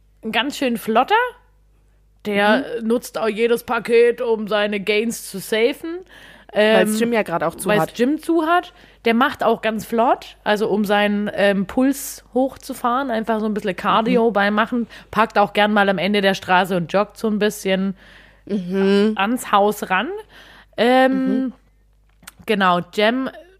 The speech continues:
Speaker 2: In der Stadt oder wo,
Speaker 1: Ja,
Speaker 2: wo
Speaker 1: ja, ja, ja, ja,
Speaker 2: arbeitet
Speaker 1: in der
Speaker 2: er?
Speaker 1: Stadt,
Speaker 2: Ja.
Speaker 1: in der Stadt.
Speaker 2: So klein Mittelstadt, so,
Speaker 1: Mhm,
Speaker 2: so
Speaker 1: so ein
Speaker 2: was
Speaker 1: Vorort.
Speaker 2: Hannover vielleicht oder so?
Speaker 1: Ja,
Speaker 2: Ach so.
Speaker 1: Hannover
Speaker 2: Ja, okay.
Speaker 1: passt für mich.
Speaker 2: Mhm.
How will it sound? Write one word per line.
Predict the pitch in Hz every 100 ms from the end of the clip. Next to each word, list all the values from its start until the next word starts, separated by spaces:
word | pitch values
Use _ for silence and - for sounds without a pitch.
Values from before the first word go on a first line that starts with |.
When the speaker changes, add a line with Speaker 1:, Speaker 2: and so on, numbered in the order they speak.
| _
Speaker 2:
In | - 208
der | 202
Stadt | - 233 - - -
oder | 233 220
wo, | 226 233
Speaker 1:
Ja, |
Speaker 2:
wo | 269
Speaker 1:
ja, | 302
ja, | 277 220
ja, | 180 165
ja, | 160
Speaker 2:
arbeitet | 160 156 151
Speaker 1:
in | 190
der | 190
Speaker 2:
er? | 170
Speaker 1:
Stadt, | - 151
Speaker 2:
Ja. | 247 247
Speaker 1:
in | 185
der | 170
Stadt. | - 147 147 -
Speaker 2:
So | 233
klein | 214 240 240 269
Mittelstadt, | 269 285 240 214 - 185 -
so, | 196
Speaker 1:
Mhm, | 196 196
Speaker 2:
so | -
Speaker 1:
so | 196
ein | 226
Speaker 2:
was | 202
Speaker 1:
Vorort. | 196 190 247
Speaker 2:
Hannover | 330 320 294
vielleicht | - 285 285 294
oder | 277 269
so? | 269 277 277 _ _ _ _ _ _ -
Speaker 1:
Ja, | 220 214
Speaker 2:
Ach |
so. | 254 185 185
Speaker 1:
Hannover | 320 330 370 415
Speaker 2:
Ja, | 427 403 -
okay. | 233
Speaker 1:
passt | 240 -
für | 208 175
mich. | 165 170 -
Speaker 2:
Mhm. | 214 240